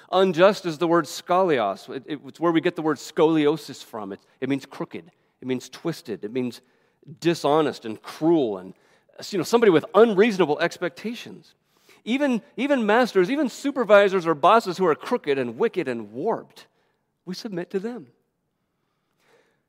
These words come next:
Now, as we're thinking about that, of course, it doesn't mean supporting any kind of illegal or unethical activity, right? Our allegiance is to our good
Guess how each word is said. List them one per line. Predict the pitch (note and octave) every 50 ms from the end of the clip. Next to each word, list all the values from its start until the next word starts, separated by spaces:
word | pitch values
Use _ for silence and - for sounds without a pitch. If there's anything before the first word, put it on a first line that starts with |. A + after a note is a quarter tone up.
| _ _ _ _ _ _ _ _ _ _
Now, | - F3 E3+ E3+
as | D#3+ D#3
we're | D#3+
thinking | C#3+ F3 F3 E3+
about | D3+ C#3+ C3+ C3 -
that, | B2 C3+ C#3
of | A#2+ -
course, | - - D3+ D#3 - -
it | C#3 A2+ B2
doesn't | C#3+ D3+ C3+ D3 C3+ G#2+
mean | B2+ C3 C3+ A#2+
supporting | - C3 A#2+ - - D#3+ D#3+ D3+ C#3+ C3+ C3
any | C3 C3 B2
kind | - D3 C3+ C3 B2+
of | A2 G2
illegal | - E3 C#3+ C#3 C3 C#3 C#3 C3 B2+ A#2+ A#2 A#2+
or | A#2 G#2 G2 -
unethical | D3 C#3+ C#3 C#3+ C#3+ - D#3 D3 C3+ B2 A#2
activity, | G#2+ G#2+ - - D#3+ C3+ A2 F#2 E2+ E2 G#2+ B2 _ _
right? | - F#2+ F#2 A2 C#3+ - _ _ _ _ _ _ _ _ _ _ - -
Our | - C3 C3+ C#3+
allegiance | D3 C#3+ C#3+ C#3+ E3 F#3 F#3 D#3+ F3 D#3 D3 -
is | D3 B2+ -
to | - C#3+ B2+
our | A#2+ A#2+
good | G#2+ G#2+ C3 C3+ C3+ C3 B2+